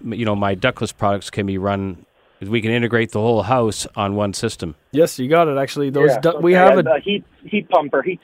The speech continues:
Speaker 3: splits or something. I think I
Speaker 1: Yes,
Speaker 3: had a friend
Speaker 1: exactly.
Speaker 3: tell me something about
Speaker 1: Yep.
Speaker 3: that. So that, that comes with a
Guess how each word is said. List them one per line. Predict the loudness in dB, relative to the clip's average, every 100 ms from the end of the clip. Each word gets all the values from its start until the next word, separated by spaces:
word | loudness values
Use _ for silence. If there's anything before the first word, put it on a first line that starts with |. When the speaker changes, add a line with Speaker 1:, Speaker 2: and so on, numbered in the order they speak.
| -4
Speaker 3:
splits | -2 -2 -4
or | -6
something. | -4 -4 -6
I | 2
think |
I |
Speaker 1:
Yes, | 4 4 2
Speaker 3:
had | -4
a |
friend | -2 0
Speaker 1:
exactly. | 2 2 2 -2
Speaker 3:
tell | -4
me | -10
something | -10 -10 -2
about | 0
Speaker 1:
Yep. | 0
Speaker 3:
that. | -4 -20 2
So | 4
that, | 4 0 0
that | 0 0
comes | -6 -4
with | -10
a | -12